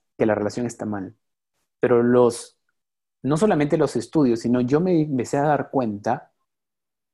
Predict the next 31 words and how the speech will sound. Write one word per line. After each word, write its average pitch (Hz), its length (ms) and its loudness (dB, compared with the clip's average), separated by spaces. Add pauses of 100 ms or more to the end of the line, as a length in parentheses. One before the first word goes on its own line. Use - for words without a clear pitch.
(120)
que 113 560 2 (180)
las 123 260 -2
discusiones 156 640 -2
jamás 127 680 -2
iban 117 200 0
a 104 60 -6
terminar. 92 440 -10 (600)
Jamás. 110 720 -6 (960)
Y 139 220 -4
que 131 400 2
lo 143 220 0
que 127 140 2
tenía 135 300 2
que - 80 2
hacer 160 180 0
era 170 120 2
dejar 156 580 0
de, 120 460 2 (180)
de 117 520 2 (920)
de, 123 180 0
de 120 380 4
toparme 170 480 0
con 131 220 -2
ellas 123 480 -2 (100)
y 131 140 0
empezar 120 420 -4
a 156 40 2
aprender 120 460 -4
a 127 60 0
manejarlas 117 560 -4
mejor. 113 580 -2